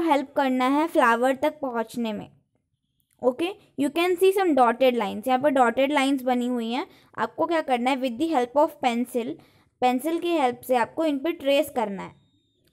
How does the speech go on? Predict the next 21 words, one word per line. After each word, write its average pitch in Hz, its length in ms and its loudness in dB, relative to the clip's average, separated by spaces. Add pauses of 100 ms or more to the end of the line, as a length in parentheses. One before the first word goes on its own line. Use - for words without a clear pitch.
ओके, 262 260 -2 (360)
ट्रेस 269 300 2
करके 311 360 0
इन 302 100 0
लाइंस 262 340 0
को 330 220 2 (420)
कंप्लीट 277 460 0
करना 254 380 0
है 294 140 2
और 277 140 4
बी 262 240 -2 (100)
को 370 100 2
हेल्प 285 340 -2
करना 247 280 0
है 302 120 0
फ्लावर 233 420 0
तक 285 180 -6
पहुंचने 247 500 -2
में। 185 160 -10 (320)
Understood? 311 600 2 (2000)
Yeah, 180 220 0